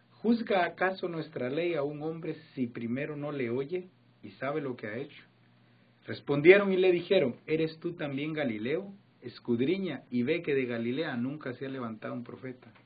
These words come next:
Y cada uno se fue a su casa. Lo que está queriendo decir aquí es que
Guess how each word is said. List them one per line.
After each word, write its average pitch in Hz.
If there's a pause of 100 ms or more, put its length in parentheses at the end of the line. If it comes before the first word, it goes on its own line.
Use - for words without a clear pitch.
(340)
Y 120
cada 143
uno 139
se 95
fue -
a 95
su -
casa. - (1800)
Lo 143
que 160
está 220
queriendo 226
decir 202
aquí 196
es 196
que 180